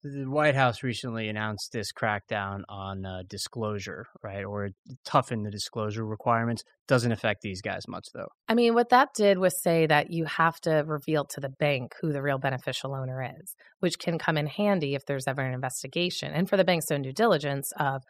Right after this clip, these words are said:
Speaker 2: who's actually behind these accounts. There's been a lot of criticism of it, though, that there are enough loopholes in there that it might not make that much of a difference.
Speaker 1: Okay. Kara Scannell, we're not gonna label you the F T's chief dodgy correspondent because
Speaker 2: <laughs>
Speaker 1: that'll just sound wrong.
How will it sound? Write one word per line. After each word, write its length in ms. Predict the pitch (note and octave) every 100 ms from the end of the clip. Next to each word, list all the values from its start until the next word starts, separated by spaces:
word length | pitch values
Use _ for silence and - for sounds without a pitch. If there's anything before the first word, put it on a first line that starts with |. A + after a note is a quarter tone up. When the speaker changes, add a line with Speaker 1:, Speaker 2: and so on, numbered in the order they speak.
| _
Speaker 2:
who's 160 | - F3+
actually 300 | D#3 C#3+ C3+
behind 200 | C3+ C#3
these 160 | C3 C3
accounts. 540 | - D#3 C3 C3 - - - - - E3
There's 180 | E3+
been 120 | - F3+
a 60 |
lot 140 | E3 D3
of 60 |
criticism 600 | - A#3 A3 - D3 D3+
of 100 | C3+
it, 140 | C3 - E3+
though, 340 | C#3+ C3+ B2+ C3
that 220 | C3+ C3+
there 100 | D3
are 140 | C#3+
enough 240 | C3+ D#3 -
loopholes 380 | F3+ D#3+ D3+ C3+
in 100 | C3+
there 220 | B2+ C3
that 160 | C3 C3
it 80 | -
might 180 | C#3
not 180 | D3+ C#3+
make 220 | D3+ B2+
that 160 | - B2+
much 160 | C3+ -
of 80 |
a 40 | C3+
difference. 500 | C3 - - - - _ _
Speaker 1:
Okay. 360 | C3+ A2+ G#2 E2+ - _ -
Kara 220 | A#2+ G#2+
Scannell, 520 | - A2+ G#2+ G2 F#2+ -
we're 140 | A2+
not 260 | A2 A2+ G#2
gonna 220 | A#2 G#2+
label 340 | G2+ G2+ G2+
you 300 | G2 F#2+ F#2+ F#2+
the 100 | G2
F 160 | G2+ -
T's 400 | - G2+ F#2+ F#2+ - _
chief 280 | - - A#2+ -
dodgy 340 | B2+ A2+ G#2+ G#2
correspondent 680 | A2+ G2 F#2+ A2+ G#2 G#2
because 220 | G2 G#2 G2+
Speaker 2:
<laughs> 0 |
Speaker 1:
that'll 200 | G#2 G2+
just 220 | G2+ -
sound 260 | G2 G2+
wrong. 300 | G2+ A2 C3